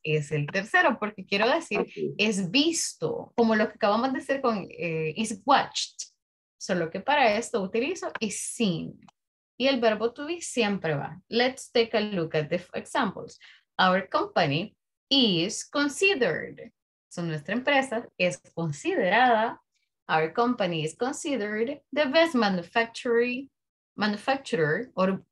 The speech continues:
Speaker 1: of brooms in the country. Our product. ¿Cómo voy a saber si le voy a agregar is or are? Recordemos que tenemos singulares, plurales.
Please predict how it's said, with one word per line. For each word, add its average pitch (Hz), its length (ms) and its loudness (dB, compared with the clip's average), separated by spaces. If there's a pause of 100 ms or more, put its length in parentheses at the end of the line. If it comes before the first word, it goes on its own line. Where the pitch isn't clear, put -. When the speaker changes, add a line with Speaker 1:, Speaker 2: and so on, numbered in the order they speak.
(120)
Speaker 1:
of 180 320 0
brooms 202 760 0 (160)
in 147 160 -2
the - 100 -6
country. 285 720 0 (720)
Our 269 460 2
product. 269 640 2 (1500)
¿Cómo 294 320 0
voy 277 200 2
a 320 60 -2
saber 202 400 -2
si - 160 -10
le 196 80 0
voy 170 180 2
a - 40 4
agregar 196 500 0
is 339 560 -4 (240)
or 190 220 2
are? 160 420 0 (200)
Recordemos 190 600 -2
que 240 100 -4
tenemos 190 460 -4
singulares, 185 800 -4
plurales. 277 720 -4